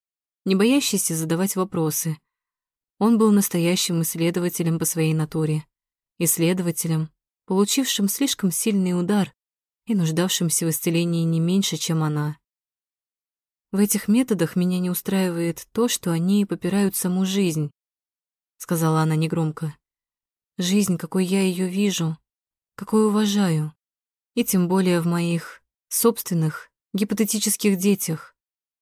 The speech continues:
Это, как я думаю, один из краеугольных камней моих убеждений.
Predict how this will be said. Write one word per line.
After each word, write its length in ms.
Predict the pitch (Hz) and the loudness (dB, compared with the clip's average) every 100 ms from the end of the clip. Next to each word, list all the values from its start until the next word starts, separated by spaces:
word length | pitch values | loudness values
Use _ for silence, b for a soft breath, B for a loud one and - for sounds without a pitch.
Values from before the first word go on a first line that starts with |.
| _ _ _ _ - | _ _ _ _ 0
Это, 200 | 262 220 | 2 2
как 220 | 202 - | 0 2
я 100 | 185 | 0
думаю, 600 | 185 208 196 185 175 165 _ _ | 4 4 4 4 0 -4 _ _
один 300 | - 196 233 | -4 0 2
из 100 | 220 | 2
краеугольных 720 | - 214 202 190 214 208 185 | 0 2 2 4 4 4 2
камней 340 | - 175 185 196 | 0 -2 2 2
моих 300 | 180 185 - | 2 0 -2
убеждений. 760 | 175 185 170 196 185 156 156 | -2 -2 0 0 2 0 -2